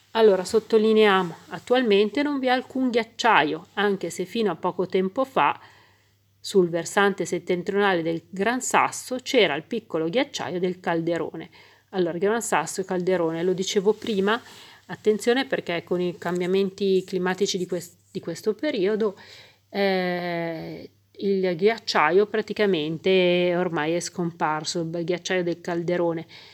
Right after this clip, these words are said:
Non è detto, dato che le temperature e soprattutto l'andamento delle nevicate non sono stabili, non è detto che su quella montagna così alta si riformi il ghiacciaio.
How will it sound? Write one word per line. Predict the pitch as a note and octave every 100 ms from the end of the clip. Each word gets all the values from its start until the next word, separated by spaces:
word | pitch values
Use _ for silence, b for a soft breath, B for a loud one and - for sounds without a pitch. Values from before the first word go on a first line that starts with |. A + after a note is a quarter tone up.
| B -
Non | G3+ A#3 A#3
è | G3
detto, | F3+ F#3+ F3+ - - F#3+
dato | E3 E3+
che | D#3+
le | F3+ F3
temperature | F#3 E3+ F#3 F3+ F3+ G3 G3+ G3+ G3+ - - - - _ _ -
e |
soprattutto | - E3+ F3+ F3 F3 - G3
l'andamento | F#3 F3 E3+ F3 F#3 F#3
delle | F#3 F#3
nevicate | F#3 F3+ G3 G#3 F3+ F3+ E3+ E3+ B B -
non | F#3+ F#3
sono | G3+ F#3+
stabili, | G3 - E3 F3+ A3 A3+
non | G3 G#3
è | A#3+
detto | F#3 D#3 D#3+ - D3
che | F3 F3
su | F3 F#3
quella | - F3+
montagna | F3+ F#3 F#3+ G3 E3+ E3+ E3+
così | F3+ F3+
alta | F3 D3 D#3 F#3+
si | - F#3+
riformi | G3 - D#3+ E3+
il | D#3+
ghiacciaio. | D3+ D3+ - - - F3 E3+